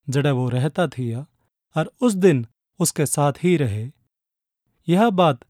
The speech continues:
लगभग संझा के चार बजे की है। यूहन्ना बपतिस्मा देने आले की बात सुनी, जो यीशुआ के गले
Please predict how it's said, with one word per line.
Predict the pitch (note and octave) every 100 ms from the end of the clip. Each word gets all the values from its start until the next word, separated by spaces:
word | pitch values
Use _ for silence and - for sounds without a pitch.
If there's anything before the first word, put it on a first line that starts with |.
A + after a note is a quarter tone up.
| _ _ _
लगभग | E3 F#3 G#3+ G3
संझा | - G3+ F#3 G#3+
के | F#3+
चार | E3 - E3 F3+
बजे | D3+ B2+ B2+
की | - A#2
है। | G2 A#2 - _ _ _ _ _ _ _ _ -
यूहन्ना | D#3+ C#3 F3+ A#3+
बपतिस्मा | G#3 G#3+ A3 - A3+ G#3+
देने | G3+ G3+ G3
आले | F#3+ F3+ G3+
की | G3 D#3+
बात | C3+ E3+
सुनी, | G3 E3+ C3+ C3 - _ -
जो | F#3+ B3+
यीशुआ | E3+ F3 - A3+ G#3
के | F#3 E3+
गले | D#3+ G3 G3 D3+